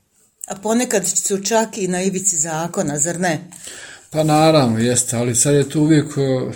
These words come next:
Speaker 2: to je upitno, jel, ono, koliko je neko na ivici, mislim, potreba uvijek određuje, a, tu, tu granicu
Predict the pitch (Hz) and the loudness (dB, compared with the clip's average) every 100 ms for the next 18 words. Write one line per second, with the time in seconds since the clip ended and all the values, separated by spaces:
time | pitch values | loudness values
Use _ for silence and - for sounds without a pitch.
0 | - - 151 147 143 147 - 120 107 113 | -12 -2 4 4 4 0 -2 -2 0 2
1 | 113 110 110 117 120 - - - 127 127 | 0 -2 -4 -8 -10 -16 -20 -12 -6 -6
2 | 131 127 131 127 127 131 117 113 127 123 | -2 0 0 0 0 0 0 -4 -6 -6
3 | 120 - 113 113 143 143 135 127 131 131 | -2 -2 -4 -2 -2 0 0 2 2 0
4 | 131 123 123 127 117 131 123 113 - - | 0 -4 -4 -2 0 2 2 0 -6 -20
5 | _ _ - _ _ - - - - - | _ _ -20 _ _ -18 -16 -16 -20 -20
6 | _ 113 117 117 - 135 131 120 135 127 | _ -6 -4 -4 0 2 2 2 0 2
7 | 127 127 123 - | 4 6 4 2